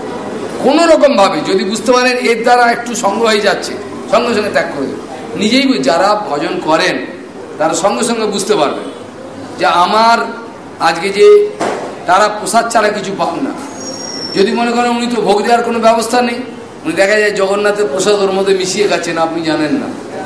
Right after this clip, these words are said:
প্রসাদ ছাড়া কিছু পায় না। কিন্তু ওর তৈরিতে কোনো দোষ থাকলে তারা বুঝে যাবে ভজন করতে করতে। ওইটা যেন কেউ দর্শনও না করে।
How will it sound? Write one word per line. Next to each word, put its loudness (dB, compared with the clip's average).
প্রসাদ 0
ছাড়া 0
কিছু -4
পায় 2
না। -4
কিন্তু 2
ওর 0
তৈরিতে 2
কোনো 0
দোষ 0
থাকলে 0
তারা 2
বুঝে 0
যাবে 2
ভজন -2
করতে -2
করতে। -6
ওইটা 0
যেন -2
কেউ -2
দর্শনও 0
না 2
করে। 0